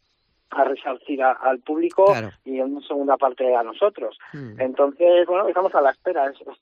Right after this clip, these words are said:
Speaker 1: todo tan lento, tan lento, tan lento, pero
Speaker 2: Bueno,
Speaker 1: bueno, al
Speaker 2: es que
Speaker 1: final la verdad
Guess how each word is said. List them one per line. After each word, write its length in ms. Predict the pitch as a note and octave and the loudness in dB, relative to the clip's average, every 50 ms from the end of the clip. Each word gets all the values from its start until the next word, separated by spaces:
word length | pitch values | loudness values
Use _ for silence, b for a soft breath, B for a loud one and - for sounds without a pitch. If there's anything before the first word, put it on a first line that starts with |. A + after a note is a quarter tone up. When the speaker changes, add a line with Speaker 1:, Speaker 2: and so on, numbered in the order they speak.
| _ _ | _ _
Speaker 1:
todo 260 | - F3+ E3+ E3 E3 | 2 2 4 4 2
tan 260 | D#3+ E3+ E3 D#3+ D#3+ E3 | 2 0 -2 0 0 0
lento, 280 | E3+ F3 F3 - D#3 D3 | -2 -2 -4 -4 -4 -2
tan 200 | D3+ D3 D3 D3 | -2 -2 -2 -2
lento, 240 | D#3+ E3 D#3+ E3 D#3 | -2 -2 -2 -2 0
tan 200 | - D3+ D3+ D#3+ | 0 0 0 0
lento, 300 | G3 F3 F3+ - G3+ G3+ | -2 -4 -2 -2 -2 -2
pero 100 | - C3 | 0 0
Speaker 2:
Bueno, 200 | C3 C#3 D3 D3 | 0 2 2 0
Speaker 1:
bueno, 160 | C3+ A#2+ A#2+ | 0 -2 -2
al 60 | B2 C3+ | -2 -4
Speaker 2:
es 100 | - - | -4 -2
que 80 | - C3+ | 0 2
Speaker 1:
final 160 | C#3+ D#3 D#3+ | 2 4 4
la 120 | D#3+ D#3 | 4 2
verdad 340 | D#3 D#3 D#3 D#3 D3 D#3 D#3+ | 2 -2 -4 -4 -2 -2 -2